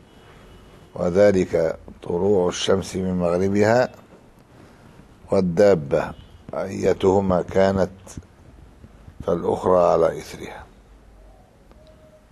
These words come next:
قال عن مجاهد: "إلا أن تأتيهم الملائكة"،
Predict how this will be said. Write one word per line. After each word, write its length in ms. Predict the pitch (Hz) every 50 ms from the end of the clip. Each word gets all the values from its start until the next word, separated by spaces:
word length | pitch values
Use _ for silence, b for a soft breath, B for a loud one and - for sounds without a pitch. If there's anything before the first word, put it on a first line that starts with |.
| - - - - - - - - - - - - -
قال 580 | - - 95 98 98 95 98 98 101 101 - - -
عن 260 | - - 95 101 104
مجاهد: 560 | 104 95 92 92 82 87 90 82 76 76 69 - - - _ _ _ _ _ - - - _ _ _ _ _ _ -
"إلا 440 | 101 95 95 95 95 98 95 98
أن 140 | 98 98 90
تأتيهم 760 | 92 - 95 87 - - - 101 101 98 92 87 95 90 87
الملائكة"، 800 | 85 85 85 85 85 82 85 85 85 85 107 101 90 - 120 110